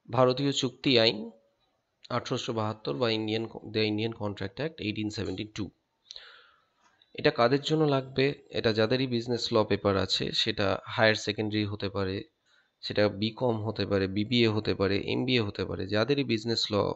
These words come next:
সাবজেক্টটা আছে বা কমার্শিয়াল ল বা মার্কেন্টাইল ল সাবজেক্টটা আছে, তাদের ফার্স্ট যে অ্যাক্টটা generally পড়ানো হয়, সেটা হচ্ছে the Indian Contract Act eighteen seventy-two। কেন, এটা সবচেয়ে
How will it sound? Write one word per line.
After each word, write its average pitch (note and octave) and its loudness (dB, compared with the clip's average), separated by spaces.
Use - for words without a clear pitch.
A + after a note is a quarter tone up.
সাবজেক্টটা G2+ -4
আছে F2 -4
বা A2+ -4
কমার্শিয়াল F#2+ -2
ল G2+ 4
বা G#2 0
মার্কেন্টাইল F#2+ -2
ল F2+ -2
সাবজেক্টটা F#2 -10
আছে, G2 -10
তাদের A#2+ 4
ফার্স্ট F#3 6
যে C3+ 4
অ্যাক্টটা A2+ 4
generally G2+ -2
পড়ানো F#2 0
হয়, G2+ -8
সেটা A2 0
হচ্ছে G#2+ -2
the C3 2
Indian A2+ 2
Contract A2 -2
Act D#3 -2
eighteen G#2 -4
seventy-two। F2+ -6
কেন, B2+ 2
এটা B2+ 4
সবচেয়ে C#3 0